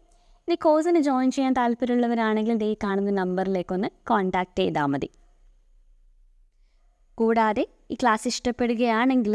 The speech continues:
നിങ്ങളുടെ വിലയേറിയ അഭിപ്രായങ്ങൾ കമൻ്റായിട്ട് ചെയ്യുക. അപ്പോൾ ക്ലാസ്സിലേക്ക് കടക്കാം. ആദ്യം പറയാൻ വേണ്ടി പോകുന്നത് സ്വയം പ്രഭ എന്നുള്ളൊരു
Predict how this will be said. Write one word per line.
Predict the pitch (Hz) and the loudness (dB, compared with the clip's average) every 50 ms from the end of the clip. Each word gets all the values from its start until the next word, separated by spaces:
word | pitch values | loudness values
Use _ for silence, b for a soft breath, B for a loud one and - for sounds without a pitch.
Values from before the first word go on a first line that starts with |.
| 208 220 | -2 -2
നിങ്ങളുടെ | 208 202 196 196 190 196 202 | -2 -2 -2 -2 -2 -2 -2
വിലയേറിയ | 190 196 190 190 190 196 196 196 196 190 190 196 - - | -2 -2 -2 0 -2 0 0 0 0 0 -2 -2 -2 -4
അഭിപ്രായങ്ങൾ | - 175 - 175 202 - - 220 208 208 208 208 208 190 170 156 - _ | -6 -6 -6 -8 -10 -6 -4 -2 -2 -2 -2 -2 -2 -2 -4 -4 -8 _
കമൻ്റായിട്ട് | - - 196 175 170 170 180 175 180 160 151 160 - - 415 - _ _ - | -6 -4 -2 -2 -2 -2 -2 -2 -2 -2 -4 -4 -6 -8 -12 -12 _ _ -8
ചെയ്യുക. | - - 233 180 160 170 - - - _ _ _ _ _ _ _ _ _ _ _ _ | -4 -2 -2 -2 -2 -4 -8 -12 -14 _ _ _ _ _ _ _ _ _ _ _ _
അപ്പോൾ | _ _ - - | _ _ -4 2
ക്ലാസ്സിലേക്ക് | 415 381 349 349 - - 370 349 311 - 254 | 4 4 4 4 4 4 4 4 2 2 0
കടക്കാം. | 190 165 165 - - - _ _ _ _ _ _ _ _ _ _ _ _ _ _ _ _ _ _ _ _ _ _ _ _ _ - | 0 0 -2 -4 -6 -10 _ _ _ _ _ _ _ _ _ _ _ _ _ _ _ _ _ _ _ _ _ _ _ _ _ 2
ആദ്യം | 269 277 294 330 320 381 392 370 | 4 4 4 4 2 0 2 2
പറയാൻ | 320 285 285 285 277 | 2 2 2 2 0
വേണ്ടി | 285 277 285 277 - | 0 -2 -2 -2 -2
പോകുന്നത് | 254 233 214 202 190 202 262 - | -2 -2 -2 -2 -4 -4 -6 -6
സ്വയം | - - - - 302 294 302 320 339 392 | -8 -8 -4 -2 -2 0 0 -2 -2 -2
പ്രഭ | 370 349 302 285 - - 262 277 285 | -2 -2 -2 -4 -2 -2 0 0 2
എന്നുള്ളൊരു | 294 285 254 233 220 214 214 208 202 190 240 | 2 2 2 2 0 2 0 0 0 0 -2